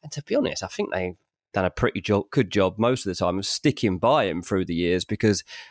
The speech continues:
I'm not sure it's been wholly deserved. But he needs to leave Man United and, like, leave now. Like, I don't understand why he's gonna drag this out for another six months at Man United. So the word is on this right now is that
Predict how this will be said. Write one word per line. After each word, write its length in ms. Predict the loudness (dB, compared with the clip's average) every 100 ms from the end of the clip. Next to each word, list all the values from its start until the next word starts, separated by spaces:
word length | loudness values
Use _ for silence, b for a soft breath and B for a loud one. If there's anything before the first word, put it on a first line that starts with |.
| B
I'm 120 | 2
not 140 | 2 2
sure 280 | 4 4
it's 100 | 4
been 140 | 2 0
wholly 400 | 2 2 2 0
deserved. 640 | 0 4 6 6 2 -6 b b b b b _
But 280 | 2 2 0 _ _ _ _ _ _ _ _ _ _ _ _ _
he 120 | 2
needs 260 | 4 4 2
to 80 | 2
leave 300 | 4 4 4
Man 100 | 0
United 480 | 2 4 4 2 0
and, 300 | 0 -2 2
like, 220 | 2 2
leave 460 | 0 4 4 4 4
now. 540 | 4 4 4 2 0 _ _ _ _ 0
Like, 260 | 2 4 0
I 60 |
don't 360 | 0 4 4 6
understand 840 | 4 4 0 4 4 4 2 0
why 280 | 2 4 6
he's 180 | 4 4
gonna 180 | 2 2
drag 560 | 0 2 2 2 -2
this 240 | 0 2 4
out 400 | 4 4 2 0 _ _ _
for 140 | 0 4
another 240 | 6 4
six 460 | 2 4 2 2 2
months 500 | 2 2 -2 -6 -8 b b _
at 140 | -2 2
Man 180 | 4 4
United. 500 | 4 4 2 -2 0
So 260 | 4 4
the 140 | 4 -2
word 420 | 4 6 6 4
is 380 | 4 4 2 0
on 160 | 0
this 240 | 0 -2 2
right 200 | 2 4
now 300 | 2 2 0
is 140 | -2
that 220 | 2 2